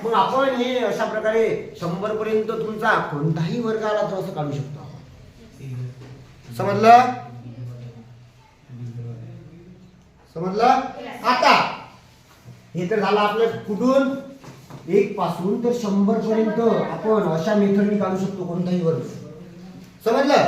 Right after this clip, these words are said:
But आता शंभरच्या वरती येतो कधी कधी एकशे दोन, दोनशे पाच, नऊशे सहा. मग याची वर्ग कशी काढायची? याची पण सोपी आपल्याकडे एक टेक्निक आहे. बघा, बघा.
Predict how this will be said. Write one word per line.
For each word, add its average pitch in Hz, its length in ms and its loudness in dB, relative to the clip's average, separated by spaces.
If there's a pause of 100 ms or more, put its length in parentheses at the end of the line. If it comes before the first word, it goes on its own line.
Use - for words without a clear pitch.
(300)
But 311 140 6
आता 302 240 4
शंभरच्या 294 420 6
वरती 277 320 4
येतो 269 140 -2
कधी 240 180 -2
कधी 220 500 -4 (680)
एकशे 147 280 -6
दोन, 165 580 2 (160)
दोनशे 160 440 0
पाच, 185 600 4 (720)
नऊशे 196 440 0
सहा. 220 640 6 (280)
मग 143 120 -12
याची 165 220 -4
वर्ग 170 280 -8
कशी 160 120 -10
काढायची? 160 520 -8 (500)
याची 139 260 -6
पण 160 160 -6
सोपी 135 420 -6 (300)
आपल्याकडे 127 340 -4
एक - 200 -2
टेक्निक 127 280 -6
आहे. - 120 -14
बघा, 127 160 -8
बघा. 156 420 -6